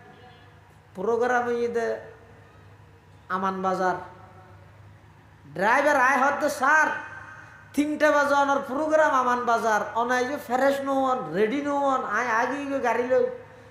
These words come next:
এমপি সাহেব হত তুই স্যার ইয়ে বাজারে যে চা টা খাইয়ে রে, ঘুরি গাড়ি দশ পনেরো মিনিট বাদ আবার আইস, এত নাই রেডি হই। ড্রাইভারের ফিরে দিয়ে নে না দে।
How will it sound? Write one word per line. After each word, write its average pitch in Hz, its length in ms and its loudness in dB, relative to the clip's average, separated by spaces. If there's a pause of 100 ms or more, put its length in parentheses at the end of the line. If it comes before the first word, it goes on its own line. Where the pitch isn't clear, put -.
(200)
এমপি 190 260 -8
সাহেব 220 220 0
হত 226 160 -2 (120)
তুই 214 140 -16 (500)
স্যার 180 260 -8
ইয়ে 220 160 -4
বাজারে 185 420 -2
যে 180 80 -6
চা 175 300 -6
টা 202 120 -4
খাইয়ে 208 280 -6
রে, 170 140 -6
ঘুরি 196 300 -6
গাড়ি 196 240 -4
দশ 165 160 -6
পনেরো 190 300 -8
মিনিট 208 300 -12
বাদ 156 180 -4
আবার 147 300 -6
আইস, 156 220 -6 (500)
এত 202 160 -6 (160)
নাই 165 240 -4
রেডি 160 260 -4
হই। 156 120 -4 (880)
ড্রাইভারের 214 640 0
ফিরে 226 200 -2
দিয়ে 226 240 -4
নে 180 80 -4
না 185 180 -4
দে। 180 140 -4